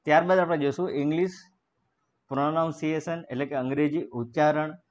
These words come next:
બરાબર, પછી આવશે words and sentence,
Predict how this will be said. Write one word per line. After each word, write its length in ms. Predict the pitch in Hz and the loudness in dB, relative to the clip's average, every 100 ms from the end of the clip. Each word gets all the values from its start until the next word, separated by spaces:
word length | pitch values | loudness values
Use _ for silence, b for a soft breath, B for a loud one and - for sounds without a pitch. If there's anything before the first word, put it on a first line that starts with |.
| _ _ _ - | _ _ _ -6
બરાબર, 320 | 143 185 220 - _ | 0 0 -2 -8 _
પછી 200 | 147 147 | -4 2
આવશે 220 | 165 - 143 | 2 2 -2
words 640 | 117 139 160 170 - 139 | 0 2 2 0 -8 -8
and 80 | 127 131 | -6 -4
sentence, 420 | 135 143 156 165 | -4 -2 -4 -6